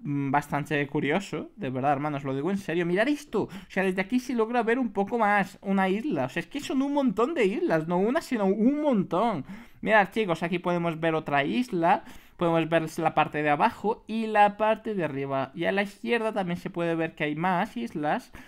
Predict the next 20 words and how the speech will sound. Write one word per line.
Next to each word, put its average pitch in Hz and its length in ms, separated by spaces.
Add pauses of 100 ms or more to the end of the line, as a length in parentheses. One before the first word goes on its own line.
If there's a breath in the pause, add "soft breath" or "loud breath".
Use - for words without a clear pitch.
(140 loud breath)
Y - 60
aquí 156 200
lo 254 120
podemos 214 380
comprobar, 170 640
chicos. 160 400
Mirad, 139 280
aquí 143 200
se - 100
ve 156 120
perfectamente 156 680
que 170 100
hay 147 100
otra 147 180
isla 143 240
al 143 140
lado. 196 400
Ahí 147 120
está 143 300
otra. 190 540